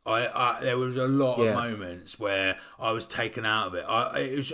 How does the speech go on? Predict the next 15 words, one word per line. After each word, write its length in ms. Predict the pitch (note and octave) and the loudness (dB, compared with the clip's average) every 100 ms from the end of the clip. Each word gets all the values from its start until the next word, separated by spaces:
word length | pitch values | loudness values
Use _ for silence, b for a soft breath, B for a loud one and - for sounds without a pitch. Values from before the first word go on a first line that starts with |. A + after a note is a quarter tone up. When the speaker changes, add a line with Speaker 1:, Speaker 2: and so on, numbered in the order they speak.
| - | -2
Speaker 1:
I 100 | D#3+ | 0
was 120 | D3 | 0
just 160 | C3 C3 | -2 -6
overwhelmed. 920 | D3 C#3+ C3+ A2+ A2 B2 F#2 D#2 D#2 - b | 0 2 2 0 0 0 0 -4 -16 -20 b
So 160 | - B2 | -10 -6
the 160 | A#2+ A#2 | -2 -2
enjoyment 760 | A#2 G#2 C3+ C#3 C3+ G#2 F#2 - | -4 0 2 2 2 -2 -8 -10
instantly 920 | F#2+ A#2+ C3+ C#3 - - - F#2+ F2+ | -8 -2 -2 -2 -2 -4 -6 -10 -10
faded, 600 | E2+ G2+ E2+ D#2+ D#2+ D#2 - | -10 -8 -8 -10 -12 -14 -12
and 160 | - G#2 | -4 -2
I, 260 | G#2+ G#2 A#2 | -2 -2 -2
and 80 | |
I 180 | A2+ A2 | -2 -2
was, 220 | A2 F#2+ | -4 -6
uh, 220 | A#2+ - | -10 -8